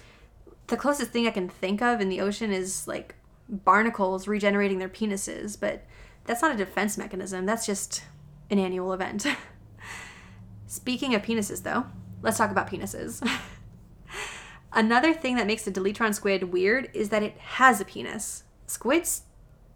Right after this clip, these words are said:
don't usually have one. <laughs> Now, researchers don't know everything about this rare squid yet,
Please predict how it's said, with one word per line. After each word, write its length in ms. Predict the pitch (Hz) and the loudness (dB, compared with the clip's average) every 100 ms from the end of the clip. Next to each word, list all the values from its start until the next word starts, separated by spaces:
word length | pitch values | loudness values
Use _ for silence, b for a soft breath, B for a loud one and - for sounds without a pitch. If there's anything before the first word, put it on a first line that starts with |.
| - | -2
don't 260 | 226 254 - | -2 -2 -8
usually 360 | 233 202 226 202 | -6 -4 -2 -4
have 180 | 190 190 | -6 -4
one. 300 | - 233 247 | 0 0 -2
<laughs> 40 | - - - - - | -8 -20 -20 -20 -8
Now, 340 | 240 226 226 214 | 2 6 8 6
researchers 640 | 190 262 302 370 311 226 | 0 -2 0 0 0 -2
don't 320 | - 202 226 | 2 2 4
know 160 | 202 202 | 2 2
everything 520 | - 196 226 220 262 | 4 4 4 2 2
about 220 | 220 196 | 4 4
this 180 | 190 185 | 2 0
rare 140 | 185 196 | 0 0
squid 300 | - 190 190 | 2 0 2
yet, 260 | 262 277 | 0 -2